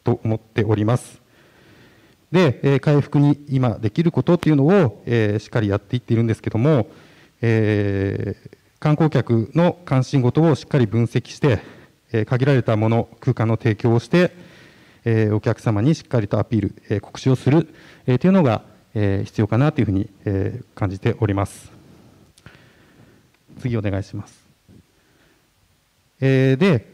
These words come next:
えーと、オフィシャルショップの経験をもとに新しいオフィシャルショップを、えー、展開、えー、しました。えー、絵本図東京、えー、という、えー、店名でございます。えー、十月の二十日にオープンしました。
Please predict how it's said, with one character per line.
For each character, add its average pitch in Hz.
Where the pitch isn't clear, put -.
え 131
ー -
と、 143
オ 147
フ -
ィ -
シ 196
ャ 196
ル 196
シ 240
ョ 240
ッ -
プ 233
の 170
経 156
験 170
を 170
も 165
と 190
に 165
新 156
し -
い 185
オ 139
フ -
ィ -
シ 156
ャ 147
ル 131
シ -
ョ 165
ッ -
プ -
を、 107
え 113
ー、 -
展 123
開、 117
え 120
ー、 -
し 139
ま 139
し -
た。 117
え 120
ー、 -
絵 -
本 175
図 170
東 165
京、 110
え 110
ー、 -
と 117
い 110
う、 104
え 110
ー、 104
店 123
名 117
で 117
ご 110
ざ 117
い 113
ま 117
す。 -
え 110
ー、 -
十 131
月 131
の 131
二 117
十 -
日 160
に 165
オ -
ー 127
プ 120
ン 101
し 113
ま 110
し -
た。 110